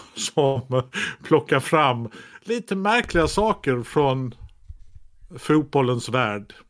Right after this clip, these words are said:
Till exempel så var det någon... De hade tagit en bild på någon match jag tror det var kanske portugisiska ligan eller så var det i Sydamerika.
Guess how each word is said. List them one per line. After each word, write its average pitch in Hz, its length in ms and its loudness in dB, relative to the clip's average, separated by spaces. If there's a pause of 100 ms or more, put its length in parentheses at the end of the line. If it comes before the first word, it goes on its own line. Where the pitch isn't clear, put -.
(260)
Till 170 180 -2
exempel 170 440 0
så 139 100 -4
var 156 120 2
det 160 80 0
någon... 160 500 -2 (680)
De 160 160 0
hade 151 140 4
tagit 147 380 0
en 143 160 -4
bild 120 520 -4 (240)
på 143 100 -4
någon 135 240 -4
match - 540 -4 (800)
jag 135 100 -6
tror 160 140 0
det 143 60 -2
var 131 100 0
kanske 131 420 -4
portugisiska 143 840 0
ligan 120 480 0
eller 113 220 -2
så 123 100 -6
var 117 120 -2
det 113 160 0
i 113 60 -2
Sydamerika. 113 840 -2